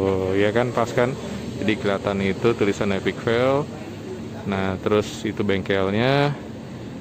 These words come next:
dan itu background hitamnya. Ini dulu belum ada nih.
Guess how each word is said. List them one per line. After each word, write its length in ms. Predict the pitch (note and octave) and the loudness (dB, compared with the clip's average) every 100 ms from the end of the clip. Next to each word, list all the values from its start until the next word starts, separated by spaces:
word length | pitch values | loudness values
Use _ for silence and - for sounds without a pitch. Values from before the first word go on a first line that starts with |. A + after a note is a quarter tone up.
| - - | -8 -2
dan 240 | G2+ G2 | 0 2
itu 320 | G2+ F#2+ B2 | 0 2 2
background 720 | A2 G2+ F#2 G#2 G#2 G2+ G2+ A2 - - - - - | 4 2 2 2 4 4 0 -2 -8 -10 -12 -12 -8
hitamnya. 560 | A2+ G2 G#2 G2+ F#2+ F#2+ | -6 -2 0 0 0 0
Ini 160 | A2 | 2
dulu 240 | C3+ B2+ A#2+ | 4 6 4
belum 160 | F#2+ | 2
ada 160 | G2 A2+ | 2 2
nih. 160 | G#2 | 2